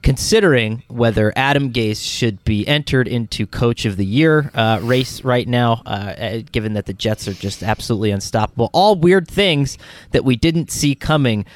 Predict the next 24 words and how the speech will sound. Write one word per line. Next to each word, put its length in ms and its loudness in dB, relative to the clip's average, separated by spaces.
but 200 2
we're 240 4
right 200 4
around 240 4
the 60 2
corner 400 2
from 580 2
a 540 -2
socially 640 0
distant 500 -4
playoffs, 640 2
a 100 -4
socially 580 -2
distant 560 -6
Super 380 -2
Bowl. 360 2
I 100 0
mean, 200 2
the 120 2
whole 260 4
thing 380 0
is 240 -2
just, 500 -4
uh, 240 0